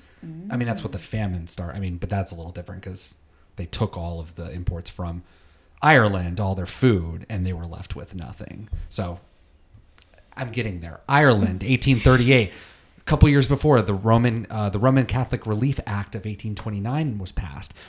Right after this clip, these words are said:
Speaker 1: which reenfranchised Catholics to sit in Parliament. Before, they would be elected,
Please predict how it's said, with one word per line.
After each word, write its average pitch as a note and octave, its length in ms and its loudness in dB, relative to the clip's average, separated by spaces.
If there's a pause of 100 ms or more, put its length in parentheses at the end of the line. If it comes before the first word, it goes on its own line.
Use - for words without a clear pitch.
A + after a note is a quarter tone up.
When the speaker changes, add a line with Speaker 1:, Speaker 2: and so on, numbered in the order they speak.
Speaker 1:
which G#2 180 -4
reenfranchised A2 920 -4
Catholics - 680 -6 (300)
to - 160 2
sit B2+ 260 2
in G#2 140 -2
Parliament. F#2+ 560 0
Before, - 260 0
they G#2 80 4
would F#2 120 2
be G2 60 0
elected, F#2+ 520 -4